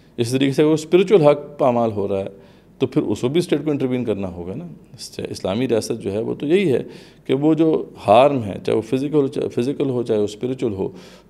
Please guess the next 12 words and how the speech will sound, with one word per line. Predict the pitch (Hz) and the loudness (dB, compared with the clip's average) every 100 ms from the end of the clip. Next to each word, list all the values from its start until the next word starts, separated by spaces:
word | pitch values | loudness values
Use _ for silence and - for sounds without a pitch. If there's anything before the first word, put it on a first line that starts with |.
| - 98 95 | -16 -8 0
या, | 107 113 | 4 4
अ, | - - - - 90 87 87 - - - - - - - | 2 -6 -14 -6 -2 -2 -4 -12 -20 -18 -14 -12 -12 -10
इस | - | -6
दुनिया | 98 110 135 | -2 0 2
से | 139 | 2
मुतालिक | 139 131 127 131 | 0 2 0 0
हो | 147 | 2
या | 139 | 2
hereafter | 107 98 117 139 | 4 2 2 0
से | 156 131 | -2 -2
मुतालिक | 110 101 92 90 | -2 -2 -4 -6
हो, | - | -8